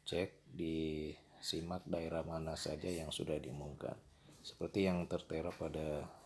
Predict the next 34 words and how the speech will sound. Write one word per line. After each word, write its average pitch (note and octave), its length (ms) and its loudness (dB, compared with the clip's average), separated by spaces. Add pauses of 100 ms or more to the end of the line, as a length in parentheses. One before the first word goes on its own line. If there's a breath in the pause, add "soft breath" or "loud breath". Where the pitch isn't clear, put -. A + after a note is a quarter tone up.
(140)
jadwal D2+ 880 0 (160)
seleksi D2+ 560 -2
bahwa D2 560 -2
pengumuman E2 560 0
kelulusan D#2+ 640 -2
P G2 160 2
tiga - 320 -2
K E2+ 80 -2
dua D#2+ 240 -2
ribu E2 160 -6
dua - 80 -8
puluh D#2 160 -6
tiga - 320 -2 (640 loud breath)
itu - 240 -2
dijadwalkan F2 800 4
dari E2 240 -2
tanggal E2 400 0
enam F2 320 -2
hingga D#2+ 240 -4
dengan D#2+ 240 -4
lima D#2+ 240 -4
belas E2 320 -4
Desember D#2+ 480 0
tahun D#2 320 -2
dua D2+ 160 0
ribu D2 240 0
dua D2 80 -2
puluh - 240 -6
tiga. C#2+ 400 -2 (640 loud breath)
Pengumuman F#2+ 480 6
kelulusan F2 560 2
P G2+ 240 2
tiga F2 320 0
K E2 80 0